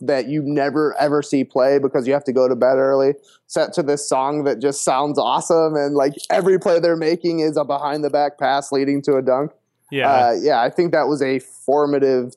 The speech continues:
Speaker 1: television show for a lot of people our age.
Speaker 2: Yeah, because now, I mean, I, like, I've actually recently, like, I just, I rec-, I record the starters and then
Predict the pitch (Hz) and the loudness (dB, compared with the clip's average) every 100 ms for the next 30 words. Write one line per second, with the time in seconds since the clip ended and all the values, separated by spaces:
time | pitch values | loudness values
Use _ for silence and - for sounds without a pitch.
0 | - 151 139 117 120 120 120 123 120 117 | -6 0 0 -2 -6 -8 -4 0 0 -2
1 | 123 123 110 110 113 104 107 98 95 90 | -2 0 0 0 -2 -4 -4 -2 -2 -2
2 | 90 87 185 160 151 135 131 147 151 135 | -4 -8 -8 -2 0 -2 -2 -4 -4 -2
3 | 160 185 156 143 139 139 147 135 131 127 | -2 0 0 0 -2 -2 -2 -4 -4 -6
4 | 110 135 135 127 135 - 139 127 135 139 | -6 -6 -4 -2 -4 -4 -4 -2 -4 -6
5 | 127 127 127 123 123 120 - 127 123 - | -6 -4 -4 -4 -6 -8 -6 -4 -4 -4
6 | 135 120 - _ 131 127 156 135 123 120 | -8 -8 -14 _ -8 -6 -2 -2 -4 -6
7 | - 123 123 123 117 120 113 | -4 -2 -2 -4 -4 -6 -8